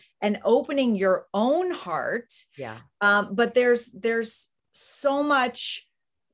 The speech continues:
Speaker 1: benefit from that to the person who has the courage to be
Speaker 2: Right.
Speaker 1: present.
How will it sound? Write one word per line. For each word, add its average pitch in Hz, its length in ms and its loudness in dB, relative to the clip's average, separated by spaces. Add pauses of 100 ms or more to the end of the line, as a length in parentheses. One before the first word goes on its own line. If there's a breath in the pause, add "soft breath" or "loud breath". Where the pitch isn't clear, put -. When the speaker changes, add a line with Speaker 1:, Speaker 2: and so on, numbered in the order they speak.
Speaker 1:
benefit 220 920 0
from 185 400 -4
that 147 360 0
to 208 100 -12
the 196 120 -8
person 247 520 -4
who 208 120 2
has 190 200 2
the 180 120 -8
courage 196 640 0
to 202 120 -8
be 143 60 -4
Speaker 2:
Right. 208 240 -2 (120)
Speaker 1:
present. 214 460 0